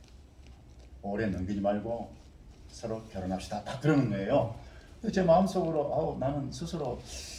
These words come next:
내년 오월 달에 결혼할 거라고 스스로 결정을 하고 거기를 위해서 준비하고 있는데 올해 안에 넘기지 말고 결혼하자고." 불과 시월 중순이었으니까는 십이월 제가 십일날 결혼했으니까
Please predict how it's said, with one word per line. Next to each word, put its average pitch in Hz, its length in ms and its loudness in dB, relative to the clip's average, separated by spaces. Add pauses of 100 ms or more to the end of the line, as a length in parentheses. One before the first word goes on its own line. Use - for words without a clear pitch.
(560)
내년 110 280 -2
오월 123 240 -2
달에 - 160 -4
결혼할 113 360 -4
거라고 101 240 -6
스스로 123 420 -8
결정을 104 440 -4
하고 92 400 -4 (100)
거기를 104 300 -4
위해서 95 220 -6
준비하고 98 420 -2
있는데 90 340 -6 (480)
올해 104 240 2
안에 104 480 4 (100)
넘기지 98 260 -2
말고 98 380 0
결혼하자고." 98 680 -2 (180)
불과 123 520 8 (140)
시월 135 380 -2
중순이었으니까는 113 880 0
십이월 151 360 0
제가 113 240 0
십일날 170 440 4
결혼했으니까 104 480 0